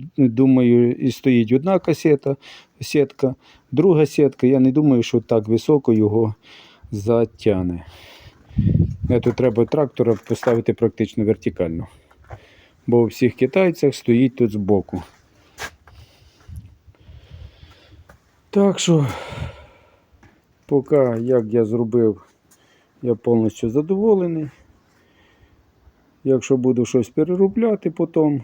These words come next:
час покаже, обов'язково зніму, покажу.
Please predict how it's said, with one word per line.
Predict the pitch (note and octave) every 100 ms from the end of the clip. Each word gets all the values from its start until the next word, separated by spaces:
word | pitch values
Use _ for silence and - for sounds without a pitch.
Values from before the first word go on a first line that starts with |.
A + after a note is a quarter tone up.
| - _ _ _ _ _ _ _ _ _ _ _ -
час | C#3+ B2+
покаже, | - C#3 C3 C3 A#2 A#2 A#2 - - _ _ _ _ - -
обов'язково | G#3 D#3+ C#3+ C3+ B2+ - B2 A2+ A#2
зніму, | G#2+ C3 D3+ E3+ F3 - - - - - - - _ _ - -
покажу. | B2+ A2 B2+ B2 B2+ D#3